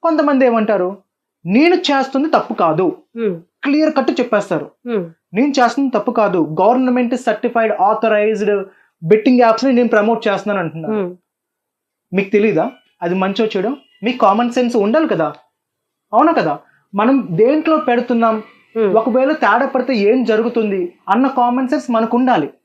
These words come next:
Speaker 2: Yes.
Speaker 1: మనకి
Speaker 2: అంటే ఇప్పుడు ఇక్కడ
Speaker 1: గవర్నమెంట్
Speaker 2: గవర్నమెంట్ ఆథరైజేషన్ ఇచ్చింది కాబట్టి దాన్ని సమర్థించుకొని మనం పాజిటివ్ గా థింక్ చేయడానికి లేదు.
Speaker 1: ఇక్కడ గవర్నమెంట్ ఆథరైజ్
Speaker 2: Yes.
Speaker 1: సర్టిఫికెట్ ఇచ్చిందా లేదా అని కాదు.
Speaker 2: Hmm.
Speaker 1: మన కామన్ సెన్స్ అనేది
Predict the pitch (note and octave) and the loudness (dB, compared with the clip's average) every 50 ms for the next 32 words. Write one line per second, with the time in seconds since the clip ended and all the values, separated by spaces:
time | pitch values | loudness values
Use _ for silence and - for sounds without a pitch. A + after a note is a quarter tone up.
0 | _ _ _ G3+ F#3 F3 - - - _ _ _ _ _ _ _ _ _ _ _ | _ _ _ -20 -20 -20 -20 -20 -20 _ _ _ _ _ _ _ _ _ _ _
1 | _ _ _ _ _ _ _ _ _ _ _ _ _ - G#3 A#3+ B3+ C4+ B3+ C4 | _ _ _ _ _ _ _ _ _ _ _ _ _ 2 4 4 4 4 2 0
2 | B3+ A#3+ C4 A#3+ F#3 F#3+ A3+ A#3+ C4+ C#4+ D4 C4 C#4 C4+ C4+ G#3 F3+ A3+ A3 A3 | 0 0 0 2 2 2 4 4 4 2 2 2 2 0 0 0 0 0 2 2
3 | A#3 B3+ D4 D4 D4 D#4 D#4+ D#4+ D#4 D#4 B3+ A#3+ A#3+ A#3+ C4+ C#4 C#4 C#4 C#4 D4 | 2 2 2 2 2 2 2 2 2 2 2 2 2 2 0 0 0 0 -2 -4
4 | D4 - C#4+ C4 A#3+ - - D4+ D4+ D4+ C#4 C#4+ C#4+ C#4+ D4+ E4+ G4 D#4 A3 A3+ | -4 -4 -4 -6 -6 -6 -6 -6 -4 -2 -2 -2 -2 -2 -2 -4 -4 -4 0 2
5 | A3+ B3 C#4+ D#4 F4+ E4+ E4 D4 C#4 C#4+ D4+ C#4+ C#4 D#4+ D#4 C#4+ - - D#4 D#4 | 2 4 4 2 0 -2 -2 -2 -2 -2 -4 -4 -4 -4 -4 -4 -6 -6 -4 -4
6 | D4+ D4 C#4+ C#4 C4+ - B3+ A#3+ B3 B3 - - D4 C4+ C#4+ C4 C4+ B3+ B3+ B3+ | -2 -2 -2 -4 -4 -4 -4 -6 -6 -6 -10 -12 -10 -8 -6 -4 -4 -4 -4 -4
7 | - B3+ A#3+ A3+ A3+ G#3+ G3+ G3+ G3 F#3+ F3+ F3 - - G3 G3 A#3+ G#3+ F#3 G3+ | -6 -4 -2 -2 0 -2 -2 -2 -4 -4 -4 -6 -8 -10 -6 -4 -2 -2 0 0
8 | G#3 A3+ A#3+ B3 C4 B3 A#3+ F3+ F#3+ G#3 G3+ A3 A#3 A3+ A3+ G#3+ G#3 A3 A3+ G#3+ | 0 2 2 0 0 0 0 0 0 0 0 0 -2 -2 -2 -4 -2 -2 -2 -4
9 | G3+ F#3 - - - C#4 C#4 C#4 C4+ B3 A#3 A#3 A#3 A3+ G#3+ G#3 G3 A3 G#3+ - | -4 -8 -8 -6 -4 -2 0 2 2 2 2 2 2 0 0 -2 -2 -2 -2 -2
10 | A3 G#3+ G3 F3 E3 E3 - _ _ F#3+ F#3+ A3 A#3+ A#3+ A#3+ A3+ A3+ A#3 B3+ B3 | -2 -4 -4 -6 -10 -14 -20 _ _ -2 0 0 0 0 0 0 0 0 0 -2
11 | A#3 B3 A#3 A3+ G#3+ A#3 A3 A3 A3 A3 B3+ | -2 -2 -4 -2 -4 -4 -4 -2 -4 -4 -4